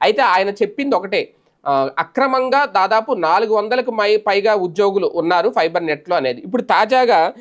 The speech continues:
రెండు వందల మందిపై వేటు వేసింది ప్రభుత్వం. అంటే ఒక రకంగా అప్పుడు జీవీ రెడ్డి చెప్పింది వాస్తవమే, ఇందులో క్లియర్గా అర్థం చేసుకుంటే. ఏపీ ఫైబర్ నెట్లో ప్రక్షాళన కొనసాగుతోంది ప్రధానంగా. అయితే నియామక ఉత్తర్వులు లేకుండా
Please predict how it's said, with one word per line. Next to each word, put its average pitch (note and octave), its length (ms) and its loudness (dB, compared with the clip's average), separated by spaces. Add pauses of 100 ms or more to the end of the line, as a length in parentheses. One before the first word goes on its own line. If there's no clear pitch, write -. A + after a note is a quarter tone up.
(260)
రెండు G3 280 2
వందల C4 300 2
మందిపై B3 420 0
వేటు A#3+ 300 0
వేసింది F#3+ 360 0
ప్రభుత్వం. F3 420 -4 (360)
అంటే G#3 480 0 (280)
ఒక E3 140 0
రకంగా B3 340 0
అప్పుడు A#3+ 180 0
జీవీ B3+ 380 -2
రెడ్డి C#4+ 280 -2
చెప్పింది C#4 300 -2
వాస్తవమే, A#3 600 0 (160)
ఇందులో F#3+ 260 2
క్లియర్గా A3 420 2
అర్థం G3+ 280 0
చేసుకుంటే. D3+ 480 -4 (400)
ఏపీ A#3+ 260 4
ఫైబర్ C4 380 2
నెట్లో C4+ 280 0
ప్రక్షాళన C4+ 480 0
కొనసాగుతోంది A#3+ 760 -2
ప్రధానంగా. G#3+ 640 0
అయితే G3+ 420 0
నియామక C4+ 500 2
ఉత్తర్వులు C4 420 0
లేకుండా A3+ 520 2